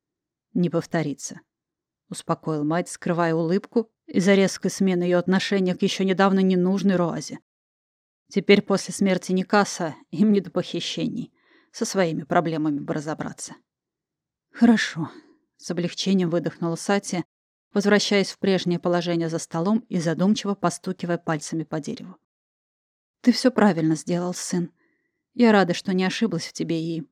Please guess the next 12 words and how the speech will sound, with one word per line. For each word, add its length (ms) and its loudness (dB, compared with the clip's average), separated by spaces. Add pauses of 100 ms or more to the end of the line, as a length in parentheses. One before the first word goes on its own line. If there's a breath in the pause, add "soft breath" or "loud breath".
(760)
«Да-да, 520 -6
еще 240 -4
расскажи, 420 -2
как 180 -2
всегда 480 -4
в 60 -4
меня 260 0
верила 560 4 (300 soft breath)
и 120 2
никогда 540 2
не 100 4
сомневалась». 800 -4